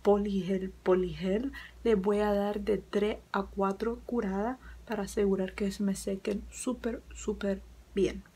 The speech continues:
¿ok? Ok, so ahora vamos a conectar la maquinita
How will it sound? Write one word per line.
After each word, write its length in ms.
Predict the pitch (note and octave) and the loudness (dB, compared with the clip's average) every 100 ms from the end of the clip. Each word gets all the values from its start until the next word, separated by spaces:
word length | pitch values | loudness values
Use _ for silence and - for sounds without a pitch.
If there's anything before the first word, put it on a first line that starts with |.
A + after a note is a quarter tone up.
| - | -12
¿ok? 160 | G#3 A#3+ D4 - - - - - | -8 -6 -8 -8 -12 -12 -20 -20
Ok, 200 | - - G3 - - - - - - | -10 -6 -6 -6 -12 -14 -14 -14 -10
so 120 | - | -4
ahora 200 | G#3+ G#3 | -2 0
vamos 180 | G#3 G3+ | 2 2
a 60 | G#3 | 0
conectar 420 | G#3+ G#3 G3 G#3+ - - | 0 0 2 0 -2 -4
la 160 | A3 | -2
maquinita 800 | A3 B3+ B3 E4+ D#4 A#3+ - C#4 | -2 -4 -6 -6 -2 -2 -2 -4